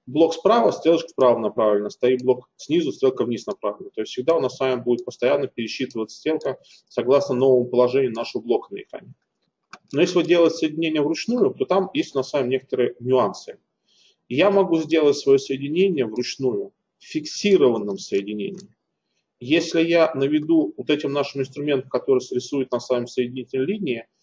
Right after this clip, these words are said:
мышку на объект, можно будет увидеть вокруг нашего объекта замечательные чёрные точки, так называемые точки соединения. И я могу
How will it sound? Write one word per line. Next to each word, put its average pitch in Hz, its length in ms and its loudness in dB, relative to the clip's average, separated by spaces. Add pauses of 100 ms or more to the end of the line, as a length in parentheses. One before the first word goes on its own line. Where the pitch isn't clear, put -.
(160)
мышку 160 340 0
на 131 160 0
объект, 127 500 -4
можно 135 280 0
будет 139 320 -4
увидеть 156 360 -4
вокруг 127 320 -2
нашего 123 300 0
объекта 127 340 -2
замечательные 120 580 -4
чёрные 120 360 0
точки, - 400 -4 (300)
так 123 160 -2
называемые 123 480 2
точки 123 300 -2
соединения. 117 600 -6 (480)
И 123 60 -2
я 165 160 4
могу 156 560 2